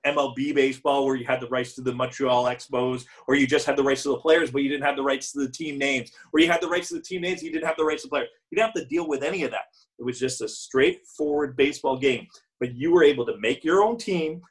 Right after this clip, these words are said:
and then every game you won, you won money, and then you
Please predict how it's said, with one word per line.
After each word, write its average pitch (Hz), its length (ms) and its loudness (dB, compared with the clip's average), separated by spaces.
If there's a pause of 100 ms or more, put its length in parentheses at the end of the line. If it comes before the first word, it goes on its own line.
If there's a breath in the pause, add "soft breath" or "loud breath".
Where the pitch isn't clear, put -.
(140 soft breath)
and 127 180 0
then 139 200 -2 (100)
every 180 320 2
game 185 200 4
you 170 120 2
won, 185 260 2
you 165 140 2
won 170 240 2
money, 165 480 2
and 147 120 -2
then 156 140 -2
you 160 220 -8